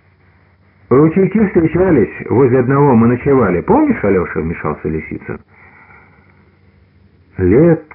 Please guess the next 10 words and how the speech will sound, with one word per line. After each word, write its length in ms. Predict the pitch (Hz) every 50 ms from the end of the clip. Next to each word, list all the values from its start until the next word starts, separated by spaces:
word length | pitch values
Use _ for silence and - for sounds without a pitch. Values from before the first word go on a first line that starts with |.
| - - - - - _ _ _ _ _ _ _ _ _ _ _ _ _
пятьдесят 1040 | - 156 170 165 143 147 127 107 - - 113 120 143 151 156 160 156 156 - - -
тому 320 | - 165 156 151 147 151 147
назад 580 | 147 143 135 117 117 120 120 123 123 117 117 - - - - - - - _ _ _ _ _ - - - - - - - - - _
в 40 | -
вершине 1000 | 95 104 123 135 123 - - - 170 180 185 180 175 170 170 170 165 160 143 - - - - -
Киндерлинки, — 1120 | - 156 151 143 139 156 156 151 151 156 180 190 175 135 107 - 110 101 92 87 85 - - _ -
заговорил 460 | 95 98 90 92 95 92 92 92 90
Марей, — 480 | 92 95 92 87 87 85 80 - - _ - - _
старик 380 | - 127 143 160 196 202 196 - - - _
Увар 640 | 156 180 185 170 180 170 127 101 87 78 - -